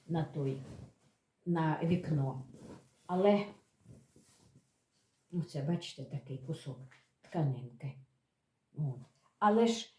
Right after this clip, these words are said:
понімаєте, о, вікна ж ті пластикові, вікна ж пластикові. О, як його прибить?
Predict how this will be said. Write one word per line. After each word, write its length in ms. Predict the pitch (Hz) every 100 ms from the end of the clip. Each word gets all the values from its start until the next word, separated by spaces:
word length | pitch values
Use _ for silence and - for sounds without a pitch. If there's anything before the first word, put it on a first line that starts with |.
| - -
понімаєте, 680 | 208 220 247 226 - 160 - - -
о, 180 | 175 156 - -
вікна 400 | 214 247 214 190
ж 220 | - -
ті 200 | 180 160 - - _ -
пластикові, 1000 | - 233 226 226 - 160 - 147 139 - - _ _ _ _ 180
вікна 380 | 226 226 170
ж 140 | 156 -
пластикові. 800 | - 220 - - 151 - 151 147 143 - _ _ _
О, 160 | 165 147 - -
як 440 | 180 233 233 220 175
його 180 | 170 151
прибить? 680 | - 160 139 139 123 -